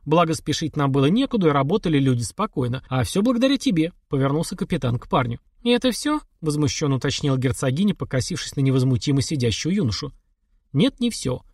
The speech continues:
Указом его императорского величества Григорию Серко из казаков даровано право носить именное оружие с дарственной надписью Его Величества».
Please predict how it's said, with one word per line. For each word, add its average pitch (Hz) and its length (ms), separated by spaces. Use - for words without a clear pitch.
Указом 214 420
его 208 220
императорского 170 600
величества 135 540
Григорию 190 440
Серко 139 520
из 185 140
казаков 135 600
даровано 226 440
право 156 300
носить 147 360
именное 147 380
оружие 214 300
с 151 40
дарственной 190 460
надписью 165 480
Его 143 140
Величества». 170 580